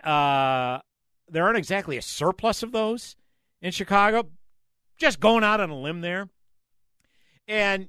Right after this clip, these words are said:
you know, in all seriousness, this Jussie Smollett, for whatever reason he did this, whether it's to get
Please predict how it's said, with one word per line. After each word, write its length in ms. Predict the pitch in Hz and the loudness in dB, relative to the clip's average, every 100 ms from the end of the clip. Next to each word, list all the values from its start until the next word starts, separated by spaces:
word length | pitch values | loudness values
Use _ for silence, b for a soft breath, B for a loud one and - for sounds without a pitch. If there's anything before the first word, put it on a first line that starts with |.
| - | -8
you 140 | 226 | 0
know, 300 | 214 202 - - - _ _ _ _ _ _ - | 4 4 2 -14 -20 _ _ _ _ _ _ -6
in 100 | 226 | 0
all 140 | 254 | 2
seriousness, 720 | 240 214 208 202 208 208 - - | 2 2 2 0 -4 -10 -10 -12
this 200 | 165 185 | -6 -6
Jussie 360 | - 185 180 196 | -4 -4 -2 -4
Smollett, 420 | - 165 156 165 | -4 -2 0 0
for 140 | - 151 | -2 -2
whatever 360 | 151 160 156 | 2 2 0
reason 340 | 139 143 143 139 | 0 -2 -4 -4
he 120 | 135 | -2
did 200 | 131 131 | -2 -2
this, 220 | 139 - | -4 -2
whether 260 | 131 123 120 | -2 2 0
it's 180 | - | -2
to 100 | - | -10
get 240 | 110 123 | -4 -4